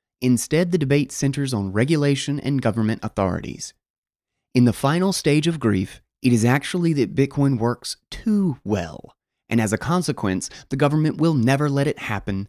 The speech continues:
and ban it. Really? So human ingenuity somehow reinvents money in a technologically superior medium, the consequences of which are mind-bending,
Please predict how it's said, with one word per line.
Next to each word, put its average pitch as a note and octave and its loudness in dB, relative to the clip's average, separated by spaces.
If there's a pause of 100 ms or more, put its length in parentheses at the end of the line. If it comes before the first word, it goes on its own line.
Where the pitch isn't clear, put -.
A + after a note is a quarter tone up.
(200)
and A2+ 0
ban F2 -6
it. - -20 (1000)
Really? A3+ 2 (760)
So F#3+ 0
human A3 2
ingenuity C#3+ 0 (180)
somehow F#3 -2
reinvents E3+ 2
money A#2+ 0 (280)
in A#2 2
a A2+ 4
technologically F3+ 0
superior D3+ -2
medium, A#2+ -4 (580)
the A#2+ -2
consequences C3 2
of F#2+ -4
which G2+ 0 (120)
are C3 0
mind-bending, G#2 0